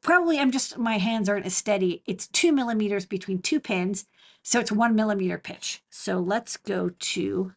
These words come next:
the DigiKey site. So we can go back to the computer. And let's look for a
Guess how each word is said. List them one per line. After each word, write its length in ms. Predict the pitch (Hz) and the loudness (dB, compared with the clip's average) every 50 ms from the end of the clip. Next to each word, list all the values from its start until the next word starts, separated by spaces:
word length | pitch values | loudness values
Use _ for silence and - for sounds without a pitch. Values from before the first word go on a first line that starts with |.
| _ _ _ _ _ _ _ _ _ _ _ _ _ _ _ _ _ _ _ - 190 | _ _ _ _ _ _ _ _ _ _ _ _ _ _ _ _ _ _ _ -4 -2
the 140 | 175 185 | 0 0
DigiKey 300 | 180 185 180 - - 185 | 0 -2 -6 -6 -6 -6
site. 500 | 180 - - 190 175 180 254 311 - - | -4 -4 -2 -2 0 0 0 -2 -2 -4
So 140 | - - 196 | -6 -8 -8
we 60 | 180 | -6
can 180 | - 185 180 180 | -4 -2 -2 -2
go 180 | 185 - 190 180 | -2 -2 -4 -4
back 180 | 190 180 170 - | -4 -6 -6 -6
to 80 | 180 | -6
the 60 | 185 | -8
computer. 760 | - - 185 175 - - - 196 165 - 185 196 233 285 269 _ _ _ _ _ _ _ _ _ _ _ _ _ _ _ _ _ _ _ _ _ _ _ _ - - _ _ _ _ _ _ _ _ _ _ _ _ _ _ _ - | -6 -6 -8 -10 -8 -8 -8 -6 -6 -4 -4 -4 -4 -4 -6 _ _ _ _ _ _ _ _ _ _ _ _ _ _ _ _ _ _ _ _ _ _ _ _ -6 -6 _ _ _ _ _ _ _ _ _ _ _ _ _ _ _ 0
And 280 | 254 254 254 247 240 | 0 2 2 2 2
let's 200 | 254 277 269 - | 0 0 -2 -2
look 180 | 285 294 - - | -4 -6 -6 -6
for 1000 | - - - - - 269 254 247 240 247 240 240 240 240 240 233 226 233 - - - | -8 -18 -14 -8 -4 0 2 2 2 4 2 2 2 2 2 2 2 0 -2 -4 -2
a 640 | 240 233 233 233 226 226 226 233 226 226 226 - | -2 0 2 2 2 2 2 0 0 -2 -4 -6